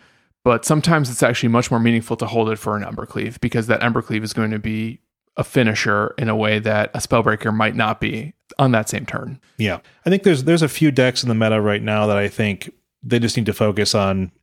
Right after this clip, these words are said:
Speaker 2: either removing a creature that's gonna wear an Embercleave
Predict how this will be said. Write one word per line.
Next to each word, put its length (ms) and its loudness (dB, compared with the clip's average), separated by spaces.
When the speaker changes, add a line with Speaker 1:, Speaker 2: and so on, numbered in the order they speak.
Speaker 2:
either 220 2
removing 500 2
a 40 -4
creature 340 2
that's 160 0
gonna 200 2
wear 200 2
an 40 0
Embercleave 720 0